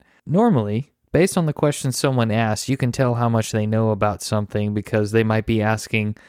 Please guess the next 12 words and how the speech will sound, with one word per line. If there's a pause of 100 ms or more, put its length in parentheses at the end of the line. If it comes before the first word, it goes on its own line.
(300)
advanced
level
questions (400)
more
so
than
the
basic
questions
or
general
questions.